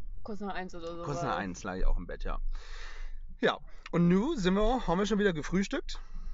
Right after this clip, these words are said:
Speaker 1: Mhm.
Speaker 2: Ein leckeres, äh, Frühstück gehabt.
Speaker 1: Ja.
Speaker 2: Bei Grundmann, um noch mal Hashtag
Speaker 1: Werbung.
Speaker 2: zu machen. Ähm, ja, kann man mal hingehen, ne?
Speaker 1: Doch, ist empfehlenswert, ja.
Speaker 2: Ja. Grundmann heißen die. Ähm,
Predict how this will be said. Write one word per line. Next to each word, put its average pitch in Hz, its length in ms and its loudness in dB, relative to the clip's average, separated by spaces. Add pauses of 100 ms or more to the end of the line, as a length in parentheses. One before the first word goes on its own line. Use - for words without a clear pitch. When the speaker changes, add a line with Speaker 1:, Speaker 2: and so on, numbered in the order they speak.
(100)
Speaker 1:
Mhm. 165 280 -2
Speaker 2:
Ein 147 40 2
leckeres, 147 560 2
äh, 131 140 0
Frühstück 180 340 -4
gehabt. - 300 -4 (180)
Speaker 1:
Ja. 208 300 -4 (500)
Speaker 2:
Bei 127 100 0
Grundmann, 107 480 -2
um 113 120 -4
noch 110 100 0
mal 120 300 0
Hashtag 135 420 -2 (140)
Speaker 1:
Werbung. 196 500 -2 (140)
Speaker 2:
zu - 160 -4
machen. 139 280 -2 (460)
Ähm, 160 480 0 (1000)
ja, 117 160 0
kann 135 160 -4
man 156 100 4
mal 147 100 4
hingehen, 95 360 -4
ne? 156 160 0 (800)
Speaker 1:
Doch, 302 220 -4
ist 294 120 -8
empfehlenswert, 185 560 -2
ja. 185 260 -8
Speaker 2:
Ja. - 120 -6 (960)
Grundmann 113 480 0
heißen - 260 -6
die. - 120 -6 (680)
Ähm, 139 540 0